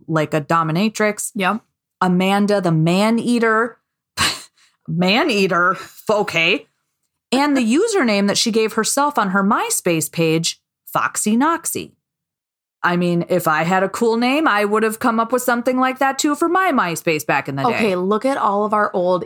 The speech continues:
Speaker 2: email addresses. Come on. If they didn't have Foxy, cute, sexy, whatever, every single girl had something like that. I did. It's fucking embarrassing.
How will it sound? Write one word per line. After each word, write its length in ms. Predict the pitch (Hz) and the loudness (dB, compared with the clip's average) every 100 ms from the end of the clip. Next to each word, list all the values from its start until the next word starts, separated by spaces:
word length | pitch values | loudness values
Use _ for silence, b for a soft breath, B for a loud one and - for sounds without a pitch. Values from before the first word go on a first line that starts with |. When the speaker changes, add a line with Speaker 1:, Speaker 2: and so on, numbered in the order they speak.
| - | -6
Speaker 2:
email 420 | 175 170 165 156 | -4 -2 0 0
addresses. 640 | 147 147 139 - 143 143 - | 0 -2 -4 -8 -8 -8 -8
Come 380 | - 196 185 190 | -4 -2 0 0
on. 380 | 196 170 165 160 | 0 2 0 -2
If 80 | 160 | -2
they 100 | 208 | 0
didn't 140 | 220 | 2
have 140 | 220 190 | 0 -2
Foxy, 600 | - 208 196 196 - 214 | -2 0 0 -2 -2 -2
cute, 460 | - - 202 202 - | -2 0 2 0 -2
sexy, 800 | - 214 196 - - 196 196 185 B B | -2 0 0 -2 0 2 0 -2 B B
whatever, 840 | - 190 202 220 196 190 202 214 214 B B | -2 0 2 0 0 0 2 0 -2 B B
every 480 | 240 262 247 254 262 | 0 0 0 0 0
single 380 | - 247 226 208 | 0 0 0 2
girl 240 | 202 202 | 0 0
had 180 | 202 185 | -2 -4
something 380 | - 190 - 175 | -2 -2 -2 -4
like 220 | 165 151 | -4 -2
that. 260 | 135 - - - | -4 -4 -4 -2
I 260 | 208 226 | 0 0
did. 420 | 226 220 214 220 _ _ _ | 0 0 0 -4 _ _ _
It's 240 | 226 202 - | -2 -2 -2
fucking 280 | 185 190 | -2 -2
embarrassing. 760 | 180 170 143 139 - 143 147 | -4 -4 -6 -6 -4 -4 -6